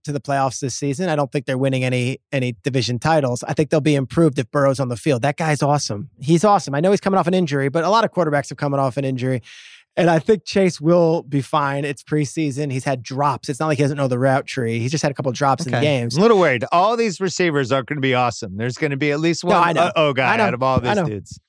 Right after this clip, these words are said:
Speaker 2: 'Cause
Speaker 1: I
Speaker 2: it
Speaker 1: know.
Speaker 2: seems like Waddle's gonna be awesome.
Speaker 1: Yeah.
Speaker 2: If
Speaker 1: And
Speaker 2: he
Speaker 1: the
Speaker 2: stays
Speaker 1: Jets
Speaker 2: on the field, he's gonna be awesome.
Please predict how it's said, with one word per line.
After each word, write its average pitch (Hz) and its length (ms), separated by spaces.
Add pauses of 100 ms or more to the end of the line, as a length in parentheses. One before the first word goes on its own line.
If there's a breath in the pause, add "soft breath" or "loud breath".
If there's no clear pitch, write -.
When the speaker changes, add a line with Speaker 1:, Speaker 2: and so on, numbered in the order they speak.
Speaker 2:
'Cause 170 160
Speaker 1:
I 185 80
Speaker 2:
it - 40
Speaker 1:
know. - 40
Speaker 2:
seems 240 160
like 233 140
Waddle's 170 440
gonna 135 120
be 123 120
awesome. 113 360 (500)
Speaker 1:
Yeah. 110 220 (100)
Speaker 2:
If 165 80
Speaker 1:
And 214 80
Speaker 2:
he - 60
Speaker 1:
the 185 40
Speaker 2:
stays 208 280
Speaker 1:
Jets - 20
Speaker 2:
on 190 140
the 160 100
field, 147 300
he's 135 180
gonna 139 140
be 123 160
awesome. - 440